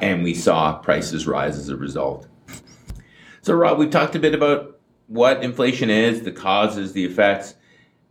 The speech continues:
Maybe now we can talk a little bit about how it's measured and sort of what some of the standards of measurement are,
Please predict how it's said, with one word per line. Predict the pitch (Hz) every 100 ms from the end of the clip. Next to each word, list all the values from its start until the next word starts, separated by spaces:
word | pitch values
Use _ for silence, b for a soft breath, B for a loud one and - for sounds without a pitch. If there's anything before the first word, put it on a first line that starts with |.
| _
Maybe | - 147 165
now | - 151 139
we | 135
can | 135
talk | 135 113 110
a | 101
little | 104 107
bit | 104
about | 95 95 -
how | - 107 104
it's | 90
measured | 95 92 101 92 87 82
and | 82 82 -
sort | 95
of | 82
what | 104 104
some | 131 117
of | 107
the | 95
standards | - - - - 104 104 104 104 101 101
of | 98 87
measurement | 95 95 87 92 87 82
are, | 87 82 78 78